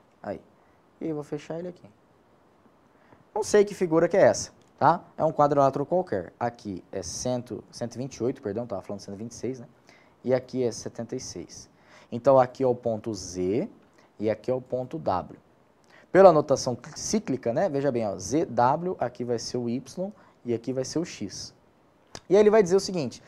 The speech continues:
as bissetrizes dos ângulos internos X e Y. Então, a bissetriz é aquele segmento que parte o ângulo ao meio. Então, eu vou trazer pra cá. E aqui a bissetriz aqui, vou trazer aqui.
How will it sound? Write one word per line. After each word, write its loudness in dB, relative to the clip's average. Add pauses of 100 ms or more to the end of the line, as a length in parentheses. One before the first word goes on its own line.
(180)
as 6
bissetrizes 0
dos -6
ângulos -2
internos -4
X -6
e 0
Y. -6
Então, 2 (240)
a 10
bissetriz 2
é 4
aquele 0
segmento -4
que -6
parte 6
o -2
ângulo -2
ao 0
meio. -2 (540)
Então, -14
eu -10
vou -6
trazer -2
pra -2
cá. 2 (480)
E 2
aqui 0
a 2
bissetriz -6
aqui, -10 (1000)
vou -6
trazer -2
aqui. -12